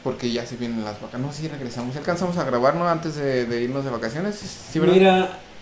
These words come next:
Speaker 1: Yo
Speaker 2: el,
Speaker 1: no voy a tener vacaciones.
Speaker 2: el próximo, el próximo viernes,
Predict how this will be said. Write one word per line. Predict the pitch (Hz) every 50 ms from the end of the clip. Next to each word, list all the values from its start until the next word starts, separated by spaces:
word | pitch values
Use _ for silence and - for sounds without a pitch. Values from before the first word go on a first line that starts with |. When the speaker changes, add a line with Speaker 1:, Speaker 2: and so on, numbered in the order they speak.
| - - - - - 156 - 160 170
Speaker 1:
Yo | 190 185
Speaker 2:
el, | 185
Speaker 1:
no | 175 175
voy | 165 160 156
a | 156
tener | 147 147 143 143
vacaciones. | 139 135 127 131 113 110 - 120 123 165 170 185 196
Speaker 2:
el | 202 196
próximo, | - - - 220 247 247 180 156 160 143 254 247 240 233 226 220 214 208 190 - -
el | - 165 165 - -
próximo | - 190 208 214 208 - 247 233 208 190 170
viernes, | 160 170 190 202 208 190 190 214 214 220 220 220 214 208 - -